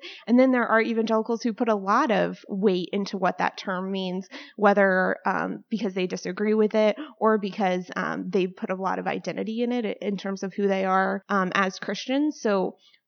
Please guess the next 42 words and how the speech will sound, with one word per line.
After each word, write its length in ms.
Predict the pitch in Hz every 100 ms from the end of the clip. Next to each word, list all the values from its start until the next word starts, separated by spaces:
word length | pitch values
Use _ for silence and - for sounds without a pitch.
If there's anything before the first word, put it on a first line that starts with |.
| _
what 420 | 214 208 202 277 330
would 140 | 233
you 140 | 233
describe 460 | 247 247 247 233 214
that 180 | 226 -
term 420 | 233 226 220 214 -
as 200 | 214 208
meaning 400 | 220 220 214 208
now, 300 | 208 208 208
and 160 | 202 202
kind 160 | 214
of 80 | 202
what 180 | 185 214
is 140 | 214
your 140 | 196 190
relationship 680 | 190 185 185 190 185 185 -
to 100 | 190
that 260 | 185 190 -
label, 520 | 185 180 180 185 190 277 - 202
given 340 | 254 220 202
what 160 | 185 208
you've 160 | 220
gone 280 | 196 196 196
through 320 | 190 196 190 -
and 180 | 220 220
the 80 | 202
fact 300 | 190 185 -
that 140 | -
you're 260 | 196 185 180
continuing 600 | 202 - 202 196 190 190
to 80 | 185
study 420 | - 180 180 180
and 140 | 180
equip, 340 | 180 - 175 - - _ - _ _
um, 380 | 190 170 - 190
women 540 | 196 202 190 180 185 190 -
who 120 | 214
are 120 | 196
often 320 | 208 208 220
in 280 | 240 311 233 -
complementarian 880 | 202 185 180 185 190 180 - 87
churches? 520 | 196 - - - -